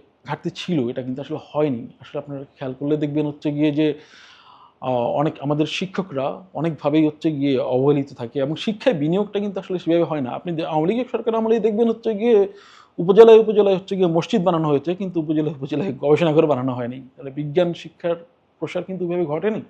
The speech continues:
তো ওই উপরভাষা যে শিক্ষাক্রমটা এসেছিল সেটার অনেক ইতিবাচক দিক থাকা সত্ত্বেও হচ্ছে গিয়ে এই নেতিবাচক জায়গাগুলো হচ্ছে গিয়ে যেটা,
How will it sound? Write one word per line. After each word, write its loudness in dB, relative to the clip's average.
তো 2
ওই 10
উপরভাষা 8
যে 8
শিক্ষাক্রমটা 4
এসেছিল 4
সেটার -4
অনেক -2
ইতিবাচক 4
দিক -4
থাকা 0
সত্ত্বেও -2
হচ্ছে -4
গিয়ে 0
এই 2
নেতিবাচক 0
জায়গাগুলো 4
হচ্ছে -2
গিয়ে -2
যেটা, 4